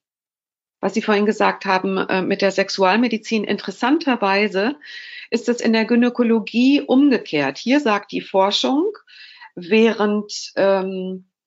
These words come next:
in den anderen Medizinbereichen eher die Ärztinnen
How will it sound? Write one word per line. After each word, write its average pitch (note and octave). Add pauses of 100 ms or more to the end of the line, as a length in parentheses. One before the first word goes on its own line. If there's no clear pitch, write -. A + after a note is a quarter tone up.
(340)
in G#3 (200)
den G3
anderen B3
Medizinbereichen F#3+
eher G#3
die G3+
Ärztinnen B3